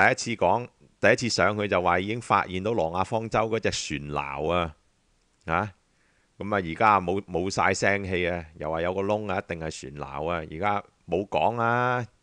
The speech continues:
係嘛？真係挪亞方舟嘅船錨，你就唔攞出嚟擺喺博物館？啊，可能而家佢覺得唔係啊，噏完就算啦。噉然之後呢，喺二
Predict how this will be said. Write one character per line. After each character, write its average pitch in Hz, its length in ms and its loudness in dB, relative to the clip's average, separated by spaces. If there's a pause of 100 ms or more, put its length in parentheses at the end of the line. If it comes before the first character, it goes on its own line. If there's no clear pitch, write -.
(200)
係 85 80 -8
嘛？ 104 180 4
真 123 200 2
係 101 120 2
挪 87 220 0
亞 107 80 4
方 123 200 -2
舟 113 180 2
嘅 - 100 -6
船 80 140 -8
錨， 82 180 -2
你 101 60 -4
就 98 80 -4
唔 90 60 -10
攞 90 200 0
出 123 140 -4
嚟 80 220 -4
擺 104 280 0
喺 117 60 -2
博 98 140 -2
物 90 140 -6 (100)
館？ 104 280 -8 (1400)
啊， 104 160 2
可 107 200 2
能 85 120 -6
而 92 40 -2
家 107 140 2
佢 104 160 2
覺 92 200 -2
得 98 100 -2
唔 76 140 -12
係 82 340 -2
啊， 90 140 -6 (680)
噏 110 160 2
完 76 180 -12
就 85 100 -6
算 87 300 -10
啦。 85 160 -6 (840)
噉 135 280 -2
然 110 100 -4
之 139 200 4
後 117 200 6
呢， 135 260 4 (600)
喺 107 420 -2
二 - 20 0